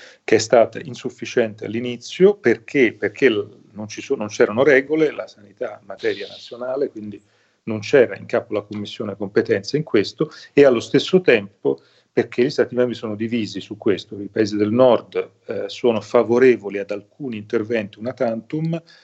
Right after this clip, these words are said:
ma non fino adesso hanno dimostrato sensibilità alle proposte francese, italiana, spagnola, portoghese,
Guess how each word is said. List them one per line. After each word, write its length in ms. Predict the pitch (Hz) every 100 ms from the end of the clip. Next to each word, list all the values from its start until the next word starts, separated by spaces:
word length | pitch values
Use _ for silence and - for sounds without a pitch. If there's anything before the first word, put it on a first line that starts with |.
| _
ma 260 | - 120 135
non 480 | 110 113 151 127 107
fino 240 | - 113
adesso 720 | 123 120 113 - - 151 151
hanno 240 | - 123 117
dimostrato 580 | 107 110 110 123 110 -
sensibilità 720 | - 110 - 120 151 156 135
alle 160 | 131
proposte 600 | 104 107 - 120 - - -
francese, 600 | - 92 - 127 104 -
italiana, 580 | - - 107 113 104 -
spagnola, 560 | - - 95 120 107
portoghese, 800 | - - 101 - 98 120 107 98